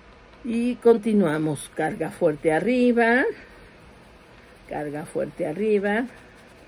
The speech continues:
Ahí desgasto mi pincel y más suave lo voy bajando a unirse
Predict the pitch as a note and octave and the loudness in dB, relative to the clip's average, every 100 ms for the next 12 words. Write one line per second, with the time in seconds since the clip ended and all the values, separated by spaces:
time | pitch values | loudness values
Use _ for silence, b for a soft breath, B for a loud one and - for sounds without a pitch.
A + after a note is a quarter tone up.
0 | - - - - D#3+ E3 E3 E3+ D#3+ D#3+ | -20 -20 -18 -8 -4 -2 0 -2 -2 -4
1 | - F3+ G#3 G#3 B3+ A#3+ - B3+ A#3+ A#3+ | -4 -4 -4 -2 -2 -2 0 2 4 2
2 | B3 - A#3 A#3+ - G3+ F3 F3+ - A#3 | -2 -6 -4 -4 -4 -4 -4 -6 0 0
3 | A3 A3 B3 C4 - A3 F3+ F3+ F3 D#3+ | 2 2 0 -2 -10 -6 -4 -2 -2 -4
4 | - G#3 A3 F#3+ G3 A#3+ - - - - | -4 -4 -2 -2 -2 -4 -12 -20 -20 -20
5 | - - - - - - D#3 E3 F3 A3+ | -20 -20 -20 -20 -18 -8 -4 -2 0 0
6 | A#3 A3 B3 B3 C#4 | -2 -2 -2 -2 -4